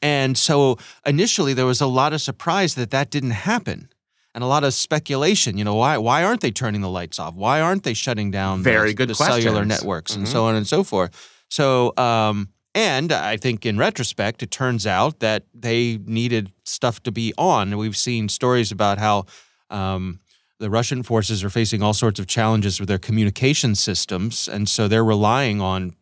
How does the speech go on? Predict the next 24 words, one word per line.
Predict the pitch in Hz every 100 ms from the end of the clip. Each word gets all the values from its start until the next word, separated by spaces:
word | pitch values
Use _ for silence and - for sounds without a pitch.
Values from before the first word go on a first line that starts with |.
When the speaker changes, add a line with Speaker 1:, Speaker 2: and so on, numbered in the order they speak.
| _ -
Speaker 1:
cellular | - 101 98 95 92
networks, | 92 - 90 - - - - _ _
old | 131 143 135
<laughs> | -
cellular | 107 180 127 107
networks, | 104 101 123 151 - -
Speaker 2:
Right. | - - -
Speaker 1:
to | 131
communicate | - 135 151 208 151 147 120
with | 120 123
their | 127 117
troops. | - 240 123 - - - - _ _ _
Uh, | 117 110 107 107
so | - 123
it's, | 113 -
it's | - 120 127
against | 110 127 - -
their | 120 127
interest | 120 117 110 - -
to | 113
take | 101 131 117
them | 110 101 98
down. | 143 165 85 64 120 _ _ _ _ 113
Um, | 110 107 104 104